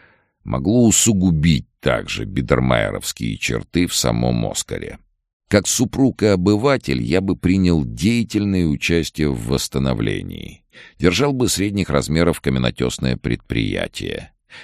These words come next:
давал бы тридцати подмастерьям, подручным и ученикам деньги и хлеб. Был бы именно тем человеком, который делает привлекательными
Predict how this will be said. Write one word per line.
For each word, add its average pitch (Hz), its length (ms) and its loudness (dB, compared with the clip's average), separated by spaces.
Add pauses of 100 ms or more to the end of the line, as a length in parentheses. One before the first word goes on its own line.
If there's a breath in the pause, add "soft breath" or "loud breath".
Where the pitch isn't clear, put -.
(100)
давал 95 340 4
бы 95 180 2
тридцати 90 800 -2
подмастерьям, 92 960 0
подручным 62 720 -2
и 60 60 0
ученикам 58 760 -2
деньги 67 540 0
и 67 60 -2
хлеб. - 480 -8 (680 loud breath)
Был 113 200 6
бы 110 180 6
именно 127 520 0
тем 64 380 -2
человеком, 78 580 0
который 58 300 -2
делает 64 380 0
привлекательными 78 1120 0